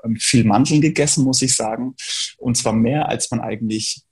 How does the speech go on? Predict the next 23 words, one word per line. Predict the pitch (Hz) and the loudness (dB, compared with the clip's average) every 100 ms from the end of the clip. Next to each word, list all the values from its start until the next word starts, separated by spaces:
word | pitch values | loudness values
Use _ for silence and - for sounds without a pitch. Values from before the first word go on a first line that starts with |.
| _ _ - | _ _ -2
in | 127 | 0
der | 113 | 2
Gesundheit | 117 - 139 170 165 151 139 | 0 -2 0 0 -2 -2 -2
sagt, | - 127 135 135 | -4 -6 -6 -6
sollte | 131 139 151 | -6 -4 -4
so | 139 | -6
eine | 117 110 | -6 -6
Handvoll | 123 131 123 110 | -8 -6 -4 -2
Nüsse | 143 - | -2 -2
am | - | -4
Tag. | 277 139 - | -8 -14 -16
Das | - | -12
war | 110 | -10
natürlich | 110 - 117 120 | -10 -4 -4 -2
weit | 117 113 110 | -4 -4 -2
mehr. | 113 123 143 - - - - _ _ | 0 0 -2 -6 -12 -14 -18 _ _
Ähm, | 117 120 120 120 117 | 0 2 2 0 -2
das | 131 | -2
funktioniert, | - 147 147 139 135 202 - - | 0 0 0 0 0 -2 -6 -8
aber | 131 165 180 165 | -6 -4 -6 -8
ich | - | -8
habe | 160 - | -12 -8
gemerkt, | 131 135 143 - | -6 -4 -8 -10